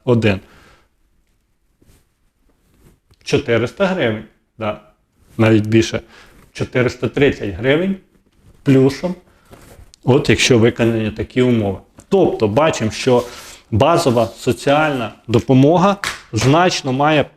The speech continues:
покращити і буде покращувати життя пенсіонерів, тому що вона вже типу прийнята, вона вже як постанова закладена, і вона буде,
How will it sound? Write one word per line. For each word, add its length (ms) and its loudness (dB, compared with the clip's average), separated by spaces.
покращити 760 -2
і 200 -8
буде 340 -6
покращувати 800 -8
життя 360 -6
пенсіонерів, 640 -6
тому 260 2
що 240 0
вона 280 0
вже 340 -4
типу 320 -2
прийнята, 640 -10
вона 220 -12
вже 160 -8
як 140 -8
постанова 560 -6
закладена, 720 -2
і 360 4
вона 380 0
буде, 540 -2